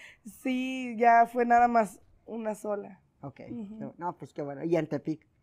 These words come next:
Speaker 1: En Tepic, sí. Bueno,
Speaker 2: Ok.
Speaker 1: era Tepic, Jalisco.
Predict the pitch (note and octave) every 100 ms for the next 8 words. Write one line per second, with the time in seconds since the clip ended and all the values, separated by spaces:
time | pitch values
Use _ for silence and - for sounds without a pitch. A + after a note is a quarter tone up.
0 | _ A#3 G#3+ G3+ A3 G#3+ - - G3+ _
1 | A3 C4+ A3 A#2+ A#2 _ _ _ A3+ A3+
2 | A#3+ A#3+ A3+ G3 F3+ _ C4+ - A#3 -
3 | A3+ A3 G#3+ - -